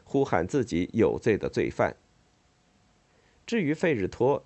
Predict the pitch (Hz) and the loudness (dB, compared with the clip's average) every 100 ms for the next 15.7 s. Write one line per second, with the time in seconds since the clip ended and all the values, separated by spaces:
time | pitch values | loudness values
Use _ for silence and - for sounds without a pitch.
0 | _ _ - 151 123 185 - 98 123 110 | _ _ 2 4 4 2 0 0 2 2
1 | 117 90 101 80 - 123 107 117 104 165 | 2 4 2 2 0 0 0 0 0 -2
2 | 120 95 80 64 104 53 - - _ _ | -2 -4 -4 -2 -2 -2 -6 -10 _ _
3 | _ _ _ _ _ _ _ _ _ _ | _ _ _ _ _ _ _ _ _ _
4 | - 135 170 165 220 165 123 117 92 113 | 0 2 2 0 0 0 0 0 2 2
5 | 104 95 85 95 117 117 113 98 85 117 | 2 0 0 2 2 0 2 2 2 -2
6 | 110 120 98 90 127 104 104 - 80 139 | -2 -2 0 0 0 -2 -2 0 0 0
7 | 147 82 87 101 98 101 98 90 71 - | -2 -2 -2 -2 0 0 -2 0 -2 -2
8 | 92 80 147 117 - 58 67 - _ _ | -2 0 -2 -4 -4 -4 -4 -6 _ _
9 | _ _ _ _ 120 110 95 - 107 101 | _ _ _ _ 4 4 4 2 4 4
10 | - 123 131 78 - 50 60 - _ _ | 2 -2 -2 -4 -4 -6 -6 -10 _ _
11 | _ _ _ _ _ _ _ - 175 156 | _ _ _ _ _ _ _ 0 2 4
12 | 147 117 - _ 120 110 131 117 90 98 | 4 4 2 _ 6 6 4 2 2 2
13 | - 92 92 104 107 78 117 123 92 104 | 2 0 2 0 0 0 0 2 2 2
14 | 73 117 92 131 131 113 95 73 92 107 | 0 0 -2 -4 -2 -2 0 0 0 0
15 | 80 76 110 82 50 50 - | -2 -2 -2 -2 -2 -4 -6